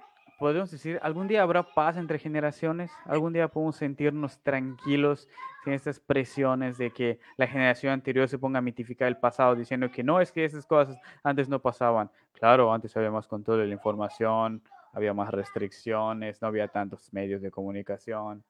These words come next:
Pero pues eso, ¿no? O sea, las cuestiones de, ¿llegaremos a tener esta paz entre nosotros? Querernos,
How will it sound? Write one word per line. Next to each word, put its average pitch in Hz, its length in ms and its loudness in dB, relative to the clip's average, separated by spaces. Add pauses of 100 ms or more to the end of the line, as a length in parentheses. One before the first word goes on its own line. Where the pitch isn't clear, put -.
(720)
Pero 120 180 4
pues 120 200 -4
eso, 117 280 -10
¿no? 123 240 -4
O 117 80 -4
sea, 113 240 -2
las 113 340 -4
cuestiones 127 440 -6
de, 117 160 -2 (800)
¿llegaremos 143 500 4
a 185 80 0
tener 139 320 0
esta 143 260 -2 (140)
paz 127 340 0
entre 143 300 -4
nosotros? 147 800 -6
Querernos, 127 680 -2